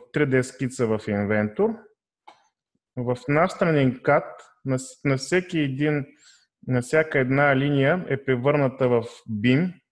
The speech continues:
А, направено е по последния начин. Избран е линиар елемент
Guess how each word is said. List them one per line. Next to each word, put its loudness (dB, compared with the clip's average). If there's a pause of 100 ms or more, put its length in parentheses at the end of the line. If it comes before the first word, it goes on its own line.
(580)
А, 2 (300)
направено 0
е -2
по 0 (2750)
последния 0
начин. 0 (2500)
Избран 0
е 4
линиар 2
елемент 2